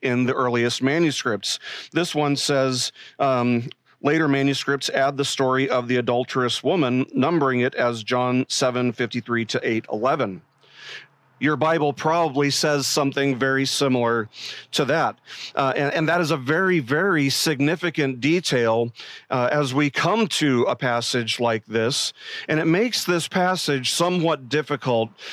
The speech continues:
or, or even controversial to preach. There are people out there who won't preach this text. I will. Uh, but there are, there are plenty of people out there who won't preach this text, not because it isn't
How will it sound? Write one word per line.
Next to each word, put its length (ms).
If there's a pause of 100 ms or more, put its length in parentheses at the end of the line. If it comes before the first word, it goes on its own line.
(140)
or, 300
or 160
even 360
controversial 1120 (240)
to 80
preach. 480
There 160
are 60
people 340
out 220
there 160
who 260
won't 260
preach 440
this 480 (100)
text. 540 (160)
I 140
will. 360 (680)
Uh, 280
but 180
there 200
are, 120 (160)
there 160
are 260 (100)
plenty 260
of 60
people 280
out 160
there 160
who 180
won't 340
preach 300
this 180
text, 320
not 240
because 520 (400)
it 160
isn't 540